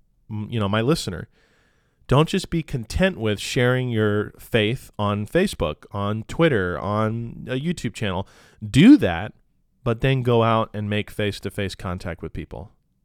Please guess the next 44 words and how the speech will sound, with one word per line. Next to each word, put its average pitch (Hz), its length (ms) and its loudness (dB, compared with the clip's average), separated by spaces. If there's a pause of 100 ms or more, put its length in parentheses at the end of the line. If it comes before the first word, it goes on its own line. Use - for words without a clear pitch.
(120)
Make 120 280 2
a 123 80 2
face-to-face 107 600 -2
interaction 98 560 -4
and 98 120 -6 (440)
start 156 320 2
learning 160 340 4
how 110 100 -2
to 107 80 0
reach 120 280 -2
people 107 240 -2
where 107 140 2
you 110 200 0
are. 147 300 -4 (960)
This 107 180 -8
is 107 100 -8
why 107 220 4
I 110 40 2
always 113 540 0 (420)
think 123 120 0
it's 117 120 -2
important 120 320 -2
to 110 60 0
have 123 200 0
tracts 139 420 0
on 87 180 -6
you. 80 180 -14 (500)
It's - 160 -8
a 95 60 -6
great 117 280 4
way 135 140 6
to 127 60 4
start 120 240 4
a - 20 2
conversation, 101 800 -4 (560)
especially 147 440 4
nowadays 117 720 0
when 104 120 -4
we're 101 120 -2
living 110 300 0
in 101 100 -2
this, 98 320 -4
you 107 100 0
know, 92 300 -4